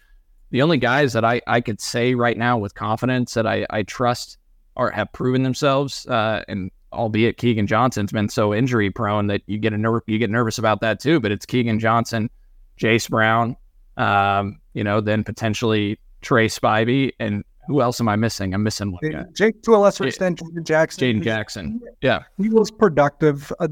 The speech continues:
Speaker 2: especially early on in the year, um, with, you know, touchdowns. Um, I think he had the first touchdown in each of the non-conference games, if I remember correctly,
Speaker 1: Yep.
Speaker 2: or at least two of them. So, it, and to be honest, something that's overlooked, and I know we're really extending this bullet point,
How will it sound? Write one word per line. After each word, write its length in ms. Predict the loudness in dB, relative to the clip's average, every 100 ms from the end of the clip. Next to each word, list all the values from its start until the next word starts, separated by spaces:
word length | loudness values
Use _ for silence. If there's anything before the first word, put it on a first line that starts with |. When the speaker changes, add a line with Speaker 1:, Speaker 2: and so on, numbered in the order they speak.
| -6
Speaker 2:
especially 460 | 0 0 2 -2
early 300 | 0 0 0
on 200 | 2 0
in 80 | 0
the 100 | -2
year, 300 | -2 -2 -4 _ -4
um, 240 | 0 0
with, 120 | -2 -6 _ _ _ _ _
you 120 | 0 0
know, 80 |
touchdowns. 760 | 2 0 2 0 2 0 -4 -10
Um, 340 | -4 -2 -2 -2
I 80 | -4
think 120 | 0
he 60 | 0
had 100 | 0
the 40 |
first 280 | -2 -4 -4 0
touchdown 580 | 0 0 -2 0 -4 -8 -6
in 60 | -4
each 140 | -4
of 80 | -2
the 100 | 0
non-conference 600 | 2 0 0 -2 -4 -8
games, 300 | -6 -4 -6
if 140 | -4
I 100 | -6 -6
remember 360 | -2 2 2 0
correctly, 460 | -2 -4 -4 -6 -6 _ -6
Speaker 1:
Yep. 140 | 0
Speaker 2:
or 60 | 2
at 60 |
least 240 | 2 0 -4
two 180 | 0 2
of 120 | 2
them. 160 | -2 -6 _ _ _ _
So, 380 | 2 4 4 4
it, 180 | 2 4
and 160 | 2 0
to 80 | 4
be 80 |
honest, 320 | 6 6 2 -14 _ _
something 260 | -6 -2 0
that's 140 | 2
overlooked, 560 | 2 4 4 4 0 -18 -8
and 80 | -4
I 40 |
know 140 | -2 -2
we're 140 | 0
really 240 | 0 0
extending 400 | -2 -2 -2 0
this 120 | -4 -4
bullet 280 | -2 -2
point, 280 | -2 -4 -6